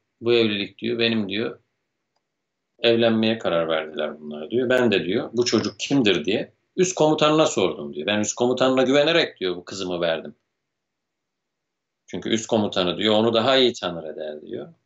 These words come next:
"Kimdi?" diyor, "üst komutanı," diyor, "sorduğunuz?" "Ziya Güler," diyor. O da balyozdan üç sene içeride yatmış, balyoz sanıklarından bir tanesi, komutanlardan bir tanesi Ziya Güler.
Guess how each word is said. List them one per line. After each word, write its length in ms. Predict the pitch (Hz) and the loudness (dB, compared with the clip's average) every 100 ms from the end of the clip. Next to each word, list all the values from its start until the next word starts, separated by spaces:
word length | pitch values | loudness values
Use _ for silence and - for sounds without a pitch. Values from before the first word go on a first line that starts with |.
| _ _ _ _ - | _ _ _ _ -8
"Kimdi?" 320 | - 143 127 | -2 2 2
diyor, 200 | 101 90 | 2 2
"üst 180 | 90 - | 0 -4
komutanı," 520 | 90 87 - 85 80 | -4 -4 -2 -4 -4
diyor, 160 | - - | -6 -6
"sorduğunuz?" 680 | - 85 78 85 101 - - _ _ _ - | -2 -2 0 -2 -2 -4 -10 _ _ _ 0
"Ziya 320 | 110 139 139 | 4 6 6
Güler," 440 | 127 123 107 90 | 4 4 0 -4
diyor. 160 | - - _ _ _ - | -10 -20 _ _ _ -2
O 140 | 160 | 2
da 320 | 156 180 - _ _ _ _ | 2 0 -4 _ _ _ _
balyozdan 720 | 113 117 127 131 117 131 165 - _ | 2 2 2 -2 -4 -6 -8 -14 _
üç 200 | 143 143 | -10 -10
sene 480 | - - 107 113 - | -8 -2 0 0 -4
içeride 420 | - - 120 117 123 | -4 0 2 2 2
yatmış, 640 | 101 95 - 180 - _ _ | 2 -2 -12 -14 -16 _ _
balyoz 300 | 104 107 117 117 | -2 -2 -2 -4
sanıklarından 640 | 95 95 98 95 92 143 | -8 -6 -6 -4 -4 -6
bir 80 | - | -4
tanesi, 400 | 92 85 - - | -6 -6 -12 -12
komutanlardan 600 | 95 92 87 90 135 120 | -10 -6 -4 -4 -4 -6
bir 40 | |
tanesi 360 | - 82 78 82 | -6 -8 -6 -6
Ziya 240 | 85 92 | 0 2
Güler. 400 | 90 80 69 - | 0 -2 -10 -12